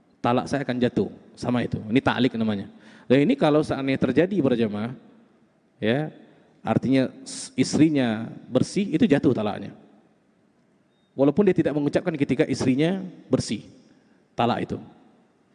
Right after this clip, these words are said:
Karena diberikan ta'lik di sini. Nah, ini hati-, harus hati-hati ini. Dan sebenarnya ketika seorang perempuan haid, talak itu jatuh kepada dia.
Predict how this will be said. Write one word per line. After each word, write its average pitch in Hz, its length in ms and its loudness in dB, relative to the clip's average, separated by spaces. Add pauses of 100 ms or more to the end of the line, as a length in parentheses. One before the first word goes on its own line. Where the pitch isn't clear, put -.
Karena 120 160 2
diberikan 135 320 2
ta'lik 127 320 -2
di 220 160 -4
sini. 104 200 -12 (680)
Nah, - 80 -4
ini 127 160 4
hati-, 120 160 -6
harus 127 160 2
hati-hati 131 400 0
ini. 101 160 -6 (480)
Dan 165 80 6
sebenarnya 220 480 0
ketika 156 320 0
seorang 135 320 0
perempuan 123 400 0
haid, 110 240 2 (880)
talak 160 240 2
itu 214 80 0
jatuh 190 240 2
kepada 110 240 -2
dia. 101 240 -10